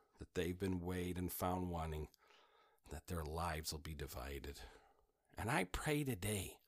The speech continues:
that you will choose, in whatever stage of life you're in, from kid to adult to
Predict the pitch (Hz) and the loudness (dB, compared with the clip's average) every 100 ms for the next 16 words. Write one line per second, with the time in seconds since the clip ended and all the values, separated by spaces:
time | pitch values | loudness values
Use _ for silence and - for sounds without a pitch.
0 | - - - - - - - - 71 101 | -20 -20 -18 -16 -16 -18 -6 -2 0 6
1 | 139 190 - 123 - - 135 80 135 - | 6 8 10 8 8 6 6 4 2 -2
2 | - 95 95 165 190 - - 127 127 147 | 0 2 4 4 6 6 8 8 8 8
3 | 131 110 113 117 - 104 98 87 - 76 | 8 8 8 8 6 6 6 2 -2 -6
4 | - - 160 175 175 107 104 - 117 143 | -6 0 2 2 2 -2 -6 2 6 8
5 | 156 160 160 - | 8 6 2 -6